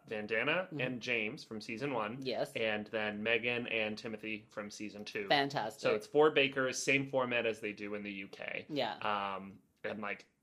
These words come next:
Speaker 1: I, I can't wait. I'm so happy to have these bakers back. I
Speaker 2: Mm-hmm.
Speaker 1: really hope that we get Megan on. Um,
Speaker 2: Yes.
Speaker 1: because we
Speaker 2: We
Speaker 1: had
Speaker 2: were
Speaker 1: talked with her,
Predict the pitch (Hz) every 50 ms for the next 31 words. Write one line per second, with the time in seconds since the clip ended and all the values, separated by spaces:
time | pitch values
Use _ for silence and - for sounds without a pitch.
0 | _ _ _ _ _ _ - 110 107 104 - - - 110 107 - - 120 107 104
1 | 107 104 104 104 90 - 110 - 110 101 - 110 107 104 104 101 98 - 107 101
2 | 98 - - - 104 101 - - 110 107 - - - 120 120 - - 156 147 139
3 | 117 113 113 113 110 107 107 110 110 - - - - 120 107 110 - 117 107 107
4 | 110 117 117 117 123 135 147 151 - - - - - - - 175 175 180 185 190
5 | 170 170 - - - - - 175 170 196 185 180 - - - - - - 226 277
6 | 294 302 294 214 214 226 220 269 302 302